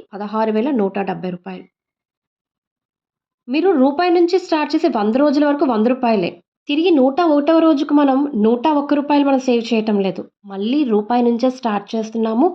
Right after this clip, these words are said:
రెండు వందలవ రోజుకి వంద రూపాయలతోనే క్లోజ్ చేస్తున్నాము. మీరు ఇలా కూడా సేవ్ చేసుకోవాలి, సేవ్ చేసుకోగలము అనుకుంటే నూట ఒకటవ రోజుకు నూట ఒక్క రూపాయి,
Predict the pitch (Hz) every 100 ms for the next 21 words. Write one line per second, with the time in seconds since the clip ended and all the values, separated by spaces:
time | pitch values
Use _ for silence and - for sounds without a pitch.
0 | - - - - 226 277 311 302 311 311
1 | 294 285 269 - 277 320 - - _ 190
2 | 208 233 254 233 226 226 320 349 240 208
3 | - 190 180 185 180 180 185 _ _ _
4 | _ _ _ _ _ _ _ _ _ 240
5 | 359 339 262 302 349 370 339 302 294 285
6 | 294 294 294 302 - - _ - 233 254
7 | 247 240 311 240 214 233 311 294 285 269
8 | 277 277 233 214 247 262 208 262 277 285
9 | 254 254 277 269 240 202 233 220 - 226
10 | 226 208 202